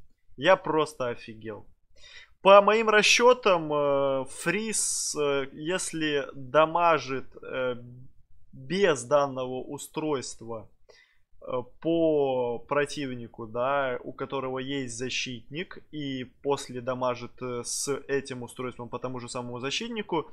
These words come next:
имеет на семьдесят процентов больше урона. То есть, если обычный фриз по защитнику наносит сто процентов урона, то фриз с этим устройством наносит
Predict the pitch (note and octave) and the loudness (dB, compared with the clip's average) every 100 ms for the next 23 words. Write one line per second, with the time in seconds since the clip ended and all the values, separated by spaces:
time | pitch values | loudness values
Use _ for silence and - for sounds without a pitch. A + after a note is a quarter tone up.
0 | - - - D3+ D3+ F#3 A3 G3 - - | -16 -16 -14 -8 -4 0 2 0 -2 -14
1 | C#3+ D3+ E3 F#3 F3 - - - - - | -8 0 2 2 -2 -8 -14 -14 -14 -16
2 | - - - - G3+ A3+ G#3+ D#3+ - A#2+ | -18 -12 -4 0 2 2 0 -4 -6 -8
3 | - C3+ C3 D#3+ E3+ D#3+ A#2+ A#2 C#3 F3 | -4 -2 0 -2 -4 -6 -8 -6 0 0
4 | - C#3 C3 A#2+ G#2+ G2+ C3+ B2+ - C#3 | 0 -4 -6 -6 -8 -8 -6 -6 -6 -6
5 | C#3 B2+ A#2 - - C#3 D3 C#3 C3 B2+ | -6 -6 -10 -6 -2 -2 -2 -6 -8 -8
6 | C#3 C3 - - - - - - - - | -6 -6 -10 -14 -20 -16 -14 -14 -16 -14
7 | - - - C3 C3+ - C#3+ B2+ - A#2+ | -14 -10 -6 -4 -4 -6 -10 -14 -12 -10
8 | B2 A#2+ - - - - _ - - G3+ | -10 -12 -14 -20 -20 -20 _ -4 0 2
9 | A3+ A#3+ G#3+ G#3+ G#3 G3 F#3+ F3+ _ _ | 2 -2 -4 -2 0 0 0 -6 _ _
10 | - - C#3+ B2+ G#2+ - - D3+ C#3 - | -18 -6 -2 -2 -4 -12 -8 -6 -4 -4
11 | - D#3+ A3+ A3 - G#3 G3+ E3 - C#3 | 0 0 -2 -6 0 0 0 -8 -8 -6
12 | C3+ F#3 - | -4 -4 -6